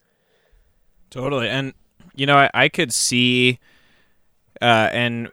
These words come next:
correct me if I'm wrong, but I feel like there would be an easy transition, or at least a, a skill set that carries over from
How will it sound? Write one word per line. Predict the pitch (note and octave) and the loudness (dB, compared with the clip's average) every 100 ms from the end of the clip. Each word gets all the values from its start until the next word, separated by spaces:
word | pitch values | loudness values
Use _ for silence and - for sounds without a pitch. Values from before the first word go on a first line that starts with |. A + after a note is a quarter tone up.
| - _ F#2 _ _ - | -20 _ _ _ _ -12
correct | - C#3 D3+ D#3 | 0 2 2 0
me | C3+ | 0
if | A#2 | 0
I'm | A2 G#2+ | -2 -2
wrong, | A2 A#2+ A#2 | 0 0 0
but | G#2 | -2
I | G2+ | -4
feel | - A2 | -4 -2
like | A#2 A2+ - | 0 0 -2
there | G#2 G#2+ | -6 -4
would | G#2 F2 | -6 -6
be | G#2+ G#2 G#2 G2+ - | -4 -4 -4 -6 -10
an | G2+ | -12
easy | - A2 G#2+ G#2+ G2+ | -8 -6 -4 -2 -4
transition, | G2 - G#2 F#2+ G2+ - G2+ | -4 -6 -8 -6 -8 -6 -6
or | G2 | -4
at | F#2+ | -4
least | A2 A2 - G#2+ | -4 -4 -4 -4
a, | F#2+ F#2 F2+ F2 - | -2 -2 -4 -6 -8
a | F2+ | -6
skill | - - A2 G#2+ | -4 -4 0 0
set | G#2+ A2+ G2+ - | 0 0 -2 -2
that | F#2+ - | -6 -6
carries | - G#2 G#2 G2 | -4 -2 -2 -2
over | G2 G2 G2 F#2+ | -4 -2 -2 -4
from | F#2 - G2 F#2+ F#2 F#2 F#2 | -4 -8 -6 -4 -4 -6 -10